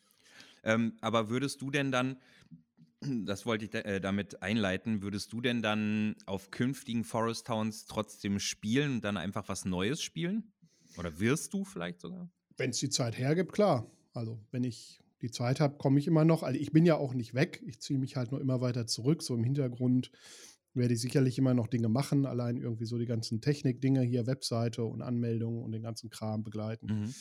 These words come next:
Speaker 2: Das ist auch alles okay. Ähm, ob ich
Speaker 1: Mhm.
Speaker 2: dann halt da bin, also jetzt auf dem nächsten auf jeden Fall noch.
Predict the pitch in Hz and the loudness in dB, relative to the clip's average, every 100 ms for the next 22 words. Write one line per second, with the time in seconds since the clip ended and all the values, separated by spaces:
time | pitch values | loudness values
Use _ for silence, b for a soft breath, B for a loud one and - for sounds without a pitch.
0 | B B B _ 127 117 143 147 135 123 | B B B _ 2 4 4 4 2 2
1 | 110 - 151 170 165 _ _ 135 127 120 | -2 4 6 6 2 _ _ 2 6 6
2 | 120 117 _ B B B _ _ _ _ | 4 0 _ B B B _ _ _ _
3 | - 147 185 156 165 139 151 151 147 123 | 2 4 6 6 6 6 6 6 4 4
4 | 139 143 143 123 120 143 143 143 143 131 | 6 4 2 0 2 4 6 8 6 4
5 | 120 131 151 147 135 135 156 - 123 131 | 2 4 4 4 4 4 4 2 0 2
6 | 117 - 135 175 175 170 - | 0 2 4 4 4 0 -4